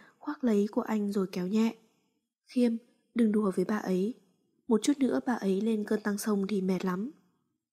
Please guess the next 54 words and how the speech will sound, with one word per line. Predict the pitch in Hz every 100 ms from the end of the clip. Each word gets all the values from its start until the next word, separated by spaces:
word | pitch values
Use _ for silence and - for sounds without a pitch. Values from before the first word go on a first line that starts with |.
| _ -
"Được | 208
rồi | - 202 190
bà | 185 180
xã, | - 220 269 - _ _ -
đều | 214 196
nghe | 190 214
em." | 220 214 220 - _ _ _ _ _
Quan | - 247 220
Trấn | 226 202
Khiêm | 247 226
cưng | 208 214 196
chiều | - 214 196
điểm | 196 175
nhẹ | 185 190
lên | 202 202 185
mũ | 208
của | - 220
cô, | - 220 220 220 - _
sau | - 294
đó | 240
cả | 220 226
hai | 226
người | 214 208
cùng | 196 180 175
nhau | 190 190
về | 185
phòng | 180 190 185
để | 180
nghỉ | 185 180
ngơi. | 214 208 220 214 - _ _ _ _
Dịch | - 247
Lan | 233 214
Tuyết | 208 269
chỉ | - 233
mỉm | 196 185 180
cười | 190 190
nhẹ | 196 214 - - _
rồi | - 262 226
đi | 220
lên | 208 208 196
phòng | 196 180 180
trước. | - 262 - _ _ _ _ _
Còn | - 233 214
Tần | 220 208
Ngọc | 208 208
Nha | 214 220 214 - _
thì | -
đã | 233
kịp | - 269 247
xin | - 214
phép | 214 254 -
Dịch | 226 -
Lan | 196 185
Tuyết | 233 277